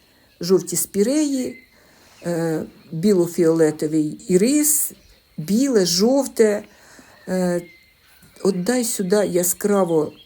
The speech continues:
яскраво якогось рожевого,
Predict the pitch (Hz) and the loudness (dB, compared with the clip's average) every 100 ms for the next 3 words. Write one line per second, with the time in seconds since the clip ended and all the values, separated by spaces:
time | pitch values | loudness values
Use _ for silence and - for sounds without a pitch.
0 | _ _ - 185 185 185 - 190 180 165 | _ _ -10 0 0 0 0 2 4 2
1 | 160 160 160 165 160 156 - - 160 180 | 2 0 -2 -2 -2 -2 -4 -2 2 2
2 | 180 233 320 294 156 147 139 | 4 2 2 2 0 -2 -10